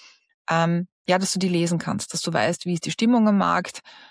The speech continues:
ähm, halte ich jetzt mal die Füße still oder kann ich jetzt aktiv was tun oder welche Strategie mach-, fahre ich jetzt am besten mit Optionen?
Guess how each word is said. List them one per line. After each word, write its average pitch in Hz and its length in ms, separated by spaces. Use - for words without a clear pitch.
ähm, 156 560
halte 170 240
ich 180 60
jetzt 165 160
mal 143 80
die 151 80
Füße 226 320
still 185 480
oder - 200
kann - 180
ich 160 60
jetzt 147 140
aktiv 214 460
was 202 160
tun 196 320
oder 156 220
welche 156 180
Strategie - 560
mach-, 160 260
fahre 143 200
ich 147 100
jetzt - 160
am 196 100
besten 214 320
mit 190 140
Optionen? 170 560